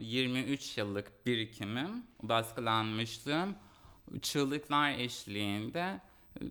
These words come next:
transparan bir tanga falan filan, bir panda makyajıyla saldım fezaya yani.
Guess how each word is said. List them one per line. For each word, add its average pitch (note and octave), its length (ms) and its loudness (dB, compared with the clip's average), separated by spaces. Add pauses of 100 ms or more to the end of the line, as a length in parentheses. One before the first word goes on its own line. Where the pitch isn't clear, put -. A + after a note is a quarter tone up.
(220)
transparan C3 760 2
bir A#2+ 240 0
tanga A#2+ 540 4
falan G2 480 0
filan, A#2+ 480 -4
bir A#2+ 140 -6
panda A2+ 600 -2
makyajıyla G#2+ 960 -2 (1120)
saldım C#3 720 2
fezaya G2+ 640 -2
yani. G2+ 760 -2